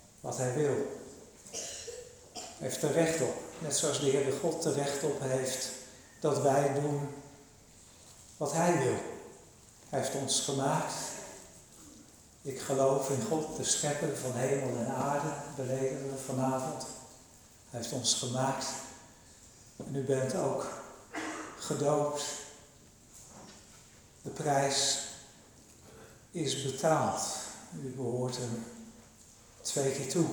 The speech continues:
Hij heeft alle recht op u, dubbel en dwars.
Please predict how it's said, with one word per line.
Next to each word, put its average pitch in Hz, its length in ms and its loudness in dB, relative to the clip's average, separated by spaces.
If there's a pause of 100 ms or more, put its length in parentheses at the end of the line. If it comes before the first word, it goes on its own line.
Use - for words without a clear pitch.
(520)
Hij 131 100 -6
heeft - 120 0
alle 160 220 6
recht 143 300 2
op 127 140 -2
u, 117 180 -6
dubbel 147 340 4
en 147 80 4
dwars. 147 440 4